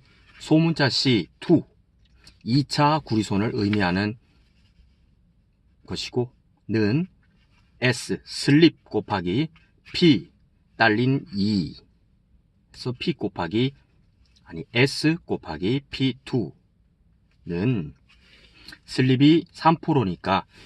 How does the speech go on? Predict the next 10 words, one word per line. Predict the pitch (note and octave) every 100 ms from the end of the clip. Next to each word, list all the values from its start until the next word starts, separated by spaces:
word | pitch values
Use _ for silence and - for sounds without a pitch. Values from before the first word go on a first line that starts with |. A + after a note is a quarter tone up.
| -
영점영삼으로 | G#2+ C3 C#3+ - C3+ C3 G2 A2 A2 G#2+ A2+ G2 F2+ G#2+
환산이 | G#2+ G#2+ G2+ E2+
되고, | D#2+ F2+ A2+ B2+ _ -
곱하기, | - A2 C3 A#2 D#2+ - _ - - - - _
그다음에, | _ - D#2 F#2 F#2+ F#2 _ _ _ _ _ _ _ _ _ _ _ _
어, | D3+ - - - _
입력값이 | D#3 D#3 C#3+ C3+ E3 - F#2 - B2+ A2 -
십 | - - F#3+ -
킬로와트니까 | - F3+ A#2 F2+ - F2 D#2+ A2 - - -
십 | - F#3